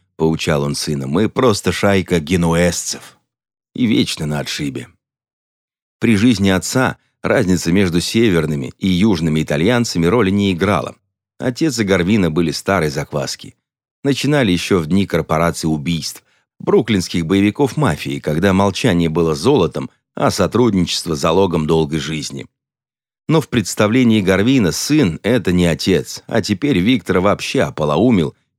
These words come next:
и не может сам штаны подтянуть без помощи своего лейтенанта Винни Тоньерелли – прислужника Гарвино, которого Элефанти знал плохо. Так что сковородка под Элефанти раскалялась всё сильнее. На пороге он обернулся к матери, всё ещё рубившей ботву на столешнице,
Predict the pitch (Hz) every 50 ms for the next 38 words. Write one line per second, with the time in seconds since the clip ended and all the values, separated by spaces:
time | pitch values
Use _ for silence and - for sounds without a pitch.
0 | _ - - - 139 139 143 147 131 127 117 - - 143 123 95 - - - 127
1 | 123 135 107 - - - 78 - - 80 78 76 76 73 71 71 80 - - -
2 | 95 87 85 80 - - 76 - - 85 85 85 82 82 80 82 76 - - 85
3 | 95 107 104 92 87 - 78 76 85 101 101 90 85 82 78 - 92 87 85 82
4 | 85 95 92 101 98 85 69 65 64 - _ _ _ _ _ - 196 151 117 -
5 | - 113 95 82 87 85 78 85 80 78 92 90 90 87 85 73 65 57 - _
6 | _ - - 82 71 90 90 87 85 80 - - 107 120 123 104 85 - - 82
7 | 76 71 - 78 76 73 92 98 80 71 - - 101 87 73 - - 58 - _
8 | _ _ _ _ _ - - 151 127 - - - 110 95 - - - 92 85 80
9 | 76 90 131 143 113 - - 113 - 110 104 104 104 107 98 95 87 - - 95
10 | 95 90 85 - 80 80 80 - - - 71 71 76 82 87 82 82 - - -
11 | - - 160 - - - 151 - 67 - 143 139 139 131 120 113 _ _ _ _
12 | _ _ _ _ _ _ _ _ _ _ _ _ _ _ _ _ - 110 110 -
13 | 123 143 165 175 120 87 90 87 87 92 82 76 95 95 92 110 101 - - -
14 | - - 82 98 123 131 117 - 101 85 80 - - - - - 85 - - 82
15 | 80 82 80 73 98 90 - - 85 78 73 76 73 - 78 90 90 85 78 -
16 | - - 78 76 78 80 78 - - 69 64 - - 67